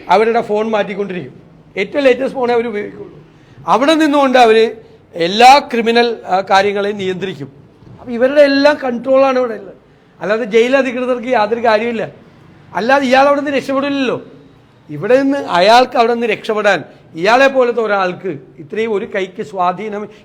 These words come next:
ഇല്ലാത്ത ഒരാൾക്ക്, ഏകാന്ത തടവിൽ കിടന്നിരുന്ന ഒരാൾക്ക്, അയാൾ എത്രയോ ദിവസം കൊണ്ടായിരിക്കും ഇത് മുറിച്ചെന്ന് പറയുന്നത്. ഇത് മുറിച്ചത്, ഈ മുറിച്ച് കമ്പി കൊണ്ട് ഇത് മുറിക്കുന്നത്.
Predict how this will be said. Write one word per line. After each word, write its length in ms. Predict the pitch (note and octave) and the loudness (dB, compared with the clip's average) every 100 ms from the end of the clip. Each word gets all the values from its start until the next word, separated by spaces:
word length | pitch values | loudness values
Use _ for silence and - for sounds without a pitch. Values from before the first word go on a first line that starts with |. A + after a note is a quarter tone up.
| - | -14
ഇല്ലാത്ത 300 | F3 G3 G3+ G3 | -4 -2 -2 -2
ഒരാൾക്ക്, 440 | F3+ E3 E3 - C3+ - _ - D#3+ | 0 0 -2 -10 -12 -14 _ -6 -2
ഏകാന്ത 400 | G3+ A#3 A#3 A#3 A#3 | 2 2 2 0 -2
തടവിൽ 260 | G3 G3 G3 | -2 -2 -4
കിടന്നിരുന്ന 400 | F#3+ F#3 F3+ F#3+ F3+ | -8 -8 -6 -4 -2
ഒരാൾക്ക്, 440 | E3+ D#3+ D3+ D#3 B2+ - _ _ _ | -2 -4 -6 -12 -14 -16 _ _ _
അയാൾ 140 | C#4 D4+ | -10 -8
എത്രയോ 240 | G#3 A#3 B3+ | -2 0 2
ദിവസം 200 | A#3 A3+ B3 | 2 -2 -2
കൊണ്ടായിരിക്കും 360 | B3 B3+ A#3+ A#3+ | 0 -2 -2 -6
ഇത് 60 | A#3 | -6
മുറിച്ചെന്ന് 340 | A3+ - A3+ A#3 | -8 -8 -6 -4
പറയുന്നത്. 340 | A#3 A3+ A#3 C4 _ _ _ _ _ _ _ _ _ _ | -4 -6 -8 -14 _ _ _ _ _ _ _ _ _ _
ഇത് 100 | F#3 A3+ | -10 -8
മുറിച്ചത്, 340 | G#3 G#3+ B3 A#3+ A#3 | -8 -8 -6 -6 -6
ഈ 40 | A3+ A3 | -8 -8
മുറിച്ച് 260 | G#3 F#3+ A#3+ G#3+ | -8 -8 -8 -8
കമ്പി 200 | G3+ A#3 | -6 -6
കൊണ്ട് 160 | A#3+ A#3 | -4 -6
ഇത് 80 | A#3 | -6
മുറിക്കുന്നത്. 540 | G#3+ G#3 - A#3 A#3 | -8 -10 -10 -6 -4